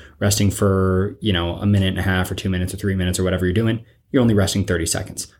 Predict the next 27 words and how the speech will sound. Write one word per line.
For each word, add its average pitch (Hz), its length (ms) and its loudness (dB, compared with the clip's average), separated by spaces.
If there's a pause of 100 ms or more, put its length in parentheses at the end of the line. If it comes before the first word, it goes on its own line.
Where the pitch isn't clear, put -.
(120)
God - 280 2
fucking 135 360 0
help 104 280 -2
you 87 100 -2
with 82 120 -4
those 82 180 -2
squats, 104 460 0
but 104 260 -4
let's - 160 -2
say - 140 -2
you 92 100 0
did 175 220 2
it, - 240 -8 (540)
you're 127 100 4
going 104 200 2
to 107 60 4
notice 95 520 2
a 104 40 -4
change 156 340 2
in 107 80 0
that - 120 -4
regard. 87 300 -6
You're 90 60 -6
going 95 180 0
to 92 80 0
notice, 92 480 0 (400)
um, 87 640 0